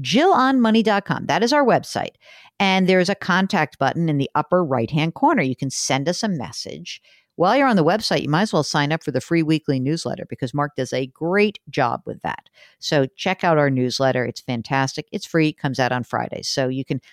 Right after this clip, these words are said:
listen to us on Thursdays and then, boop, Friday, you'll get your newsletter and you can catch up on stuff. So, uh, all right. The other thing you can do when you send us your email is you can let us know if you're willing to come on the air with us live.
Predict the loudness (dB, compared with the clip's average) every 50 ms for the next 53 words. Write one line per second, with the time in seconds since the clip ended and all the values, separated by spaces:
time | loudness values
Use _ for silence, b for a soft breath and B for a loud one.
0 | b b 2 2 2 4 4 2 4 4 2 2 2 0 0 2 2 4 4 4
1 | 4 4 4 4 4 4 4 0 -2 -4 -2 0 2 2 0 -2 -4 -10 _ _
2 | 4 4 4 4 0 _ -4 0 2 2 4 4 4 2 2 2 2 0 2 2
3 | 0 0 0 0 0 0 0 -2 -6 _ _ _ -4 0 2 4 4 4 4 2
4 | 2 2 2 2 0 0 -2 -2 -2 -4 -6 -6 -4 -4 -4 -4 -2 -2 -4 -2
5 | -2 -6 -6 -6 -4 -4 -4 -6 -6 -12 B B B B B B B B B B
6 | B -8 -4 0 2 4 4 4 6 6 4 4 2 2 2 4 4 4 4 2
7 | 2 2 4 4 4 2 0 0 -2 0 2 4 4 4 4 2 2 2 2 2
8 | 2 2 2 2 2 4 4 4 4 4 2 0 0 0 -2 -2 -2 -2 -2 -2
9 | -4 -4 -2 -2 -2 0 0 2 2 2 2 0 2 4 4 4 4 4 0 -2
10 | -2 -2 -2 -2 0 0 0 2 2 0 0 0 0 2 2 2 2 2 0 0
11 | -2 -6 -4 -4 -4 -4 -4 -4 0 2 2 4 4 2 0 -2 -4 -6 -12 -12
12 | -8 -6 -4 -4 -4 -4 -4 -6 -6 -6 -8 -6 -6 -6 -6 -6 -6 -8 -8 -12
13 | -14 -10 -6 -4 -4 -4 -4 -6 -8 -12 -16 _